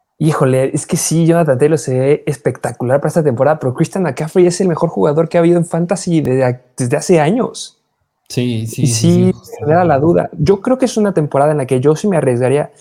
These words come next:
Speaker 1: no sé, a lo mejor el pick número uno, igual que tú, mira, con Jonathan Taylor, se me hace bastante bueno, pero un pick número dos, sí, no sé, híjole, es que es igual que el año pasado. El año pasado, pick número uno, Christian McCaffrey, lesionado.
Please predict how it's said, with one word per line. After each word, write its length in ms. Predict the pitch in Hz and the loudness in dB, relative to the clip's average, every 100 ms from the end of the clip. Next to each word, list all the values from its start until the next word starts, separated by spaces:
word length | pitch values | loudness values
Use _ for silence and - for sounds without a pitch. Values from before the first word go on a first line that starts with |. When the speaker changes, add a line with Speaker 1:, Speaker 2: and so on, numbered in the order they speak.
| _ _ - | _ _ -2
Speaker 1:
no 160 | 175 | 0
sé, 80 | 170 | 0
a 60 | 151 | -2
lo 60 | |
mejor 160 | 147 165 | 0 -2
el 40 | |
pick 140 | 165 160 | 0 0
número 240 | 170 143 | 2 2
uno, 260 | 143 139 - | 2 -2 -4
igual 280 | 143 131 131 | -2 0 0
que 120 | 127 | -2
tú, 200 | 123 208 | -6 -6
mira, 280 | 160 131 127 | -4 -4 -4
con 140 | 127 | -4
Jonathan 300 | 127 123 113 | -4 -4 -6
Taylor, 300 | 113 131 160 - | -8 -6 -6 -8
se 120 | - | -10
me 60 | 123 | -8
hace 120 | 120 | -4
bastante 380 | 113 - 117 117 | -4 -4 -10 -8
bueno, 300 | 120 143 196 _ - _ - | -8 -8 -10 _ -20 _ -6
pero 180 | 165 | -2
un 80 | 226 | -2
pick 180 | 220 220 | -2 -2
número 300 | 226 226 175 | 0 4 4
dos, 840 | 151 180 202 - - - - - _ _ _ _ | 4 2 0 -4 -12 -16 -20 -20 _ _ _ _
sí, 460 | - - 196 220 175 - _ _ _ _ | -8 -2 2 2 0 -8 _ _ _ _
no 440 | 131 147 170 180 180 | -10 -4 0 2 2
sé, 440 | - 185 175 165 | 0 0 2 0
híjole, 560 | 156 - 160 131 131 _ _ _ _ _ - | -2 -2 -2 -2 -6 _ _ _ _ _ -10
es 120 | 143 | 0
que 80 | 185 | 4
es 40 | |
igual 160 | 170 165 | 4 4
que 80 | 170 | 2
el 60 | |
año 140 | 170 170 | 2 2
pasado. 480 | 127 139 127 - _ - | 0 0 -2 -4 _ -4
El 120 | 131 | 0
año 160 | 143 151 | 2 2
pasado, 480 | 139 - 175 180 - | 0 2 0 0 -4
pick 120 | 139 | 0
número 260 | 143 143 139 | 2 2 2
uno, 400 | 185 214 214 - | 2 -2 -4 -4
Christian 280 | 143 - | -4 -2
McCaffrey, 460 | 131 127 180 180 233 233 _ | -6 -4 -4 -2 -4 -6 _
lesionado. 840 | 127 127 123 131 127 135 127 - | 0 0 2 2 2 2 2 -2